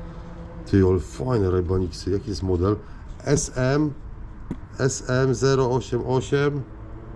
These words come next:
osiemset pięć, osiem S H. Takie rajbany. Kategoria trzy U V czterysta.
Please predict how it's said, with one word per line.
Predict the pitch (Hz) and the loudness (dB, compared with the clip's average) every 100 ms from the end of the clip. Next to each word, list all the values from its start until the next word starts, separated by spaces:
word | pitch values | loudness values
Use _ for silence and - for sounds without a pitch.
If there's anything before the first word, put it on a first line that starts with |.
| - - - - - - | -14 -12 -12 -10 -8 -2
osiemset | 123 135 143 139 135 127 - | 2 4 4 4 2 -2 0
pięć, | 139 151 156 - - | 4 6 4 0 -2
osiem | 139 135 147 135 | 2 2 2 2
S | 139 - | 0 0
H. | 131 104 101 220 220 226 233 233 240 247 - - 131 | 0 0 0 -2 -2 -2 -4 -4 -2 -2 -4 -4 0
Takie | 131 127 127 | 2 2 2
rajbany. | 127 110 110 101 90 85 - - - - - - - | 2 2 0 0 0 -2 -6 -8 -8 -8 -8 -6 0
Kategoria | 123 131 117 143 135 127 | 2 2 4 4 4 2
trzy | 131 - 139 135 | 0 2 4 4
U | 131 | 0
V | - 135 | 0 0
czterysta. | 131 - 120 110 - 110 | 0 2 4 4 2 -4